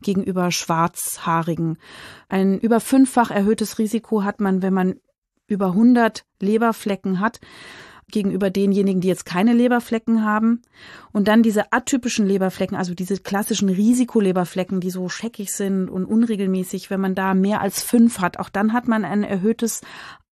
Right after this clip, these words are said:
Risiko für das Auftreten von malignem Melanom. Und dann, ob man eben auch Verwandte hat, ersten Grades, die betroffen sind, das ist ein Risikofaktor. Und auch ein Risikofaktor ist, wenn man andere Hautkrebse schon hatte, weil da hat man ja vielleicht schon sehr viel Sonne gehabt und wenn man eben weißen Hautkrebs hatte, auch dann kann ein schwarzer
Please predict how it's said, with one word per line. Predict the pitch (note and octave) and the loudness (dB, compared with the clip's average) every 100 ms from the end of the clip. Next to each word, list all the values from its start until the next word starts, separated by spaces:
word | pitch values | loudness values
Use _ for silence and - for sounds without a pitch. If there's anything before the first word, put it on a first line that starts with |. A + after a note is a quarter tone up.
| _ _ - | _ _ -4
Risiko | A3+ G#3+ A3+ G#3+ | -2 -2 -4 -4
für | G3+ | -4
das | G3 - | -6 -2
Auftreten | G3+ G#3 - A3 G#3 A3 | -2 -2 -4 -4 -2 -4
von | - G3+ | 0 0
malignem | F#3+ G3 G#3 G3+ F#3+ | 2 0 -2 0 2
Melanom. | F#3+ F#3 F3+ F#3 A3+ B3+ - - - - - - - _ | 2 2 2 2 2 2 -2 -20 -20 -20 -20 -20 -20 _
Und | G#3 G#3+ G3+ - | 0 2 0 0
dann, | G3 A3+ G#3+ | 4 4 4
ob | G3+ G#3+ | 0 0
man | G3+ | 0
eben | G#3 G#3+ | 0 -2
auch | G3 G3 G3 | 0 0 0
Verwandte | - F3+ F3 A#3 B3 B3 | -4 -2 2 4 4 2
hat, | A#3+ - | 0 0
ersten | G#3 A3 A#3 | -2 0 0
Grades, | G#3+ G3+ G#3+ A#3 - | 2 2 2 0 -4
die | |
betroffen | A3 A3+ - A3 A#3 | -8 -8 -4 -2 0
sind, | A3 A3+ | 0 0
das | G#3+ A#3+ | -2 -4
ist | A#3 | -2
ein | G#3+ | 0
Risikofaktor. | A3 G#3 A3 A3+ - G#3+ - - G#3+ G#3 - _ - - - _ _ | 0 -2 -4 -6 -6 -8 -8 -4 -2 -2 -6 _ -20 -20 -20 _ _
Und | G#3 G3 G3 F#3 - - | -2 2 0 -2 -6 0
auch | G#3 A#3+ | 2 4
ein | C4+ | 2
Risikofaktor | A#3+ B3 B3+ B3+ A#3 A3+ - | 2 2 0 -2 -4 -4 -2
ist, | A3 A#3 | -2 0
wenn | A3 | 0
man | A3 | 0
andere | A3 C4 D4+ C4+ | 2 2 2 2
Hautkrebse | G3+ F3+ - F3 D#3+ F#3+ | 2 0 -2 -6 -4 -6
schon | - F3 | -4 -2
hatte, | E3+ F#3+ F3+ | -4 -4 -2
weil | F3 | -2
da | F3+ F#3 | -2 -4
hat | G#3+ | -4
man | G#3 | -4
ja | G3+ | -2
vielleicht | G#3+ G3+ | -2 -2
schon | - G3+ | -2 -2
sehr | G3+ | -2
viel | - G#3 | -2 -2
Sonne | G3+ A#3 B3+ | 2 2 2
gehabt | A#3+ A3 A3 G#3 | 0 -2 -4 -6
und | G3+ | -2
wenn | G3+ | 0
man | G3+ G3 | 0 0
eben | G3 G3+ | -2 0
weißen | F#3+ G#3+ A#3 G#3 | 0 0 2 2
Hautkrebs | G#3 - A3+ - | 0 0 -4 -4
hatte, | G#3+ - | -4 -4
auch | - | -6
dann | - F3 A3+ | -6 -4 -4
kann | A#3 A#3 A3+ | -4 -4 -4
ein | A3+ | -4
schwarzer | - F#3 - A#3 A3+ A#3 | -2 -2 0 0 2 0